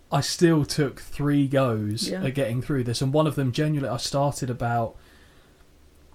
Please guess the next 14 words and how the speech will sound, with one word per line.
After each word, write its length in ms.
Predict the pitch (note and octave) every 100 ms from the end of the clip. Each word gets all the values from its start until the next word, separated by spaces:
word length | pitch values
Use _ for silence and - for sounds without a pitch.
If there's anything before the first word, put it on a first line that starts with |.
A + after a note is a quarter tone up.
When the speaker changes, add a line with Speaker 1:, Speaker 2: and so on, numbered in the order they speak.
| -
Speaker 1:
I 40 |
wanna 140 | C3+ D#3
say 160 | D#3
half 320 | C#3+ D3+ C#3+ -
nine, 440 | C#3 D3+ D#3 E3 G3+
Speaker 2:
Mm-hmm. 320 | F3+ F3+ F#3
Speaker 1:
and 120 | C3
I 80 | C3
finally 640 | - - - C#3 C3+ C3
finished 560 | B2 C#3 B2+ - - -
it 220 | B2+ - -
at 260 | A2+ A#2+ - - _ - - - _ -
four. 540 | - - C3 A#2 G#2 - - - -
Speaker 2:
Wow. 380 | G3 F3+ F3+ F3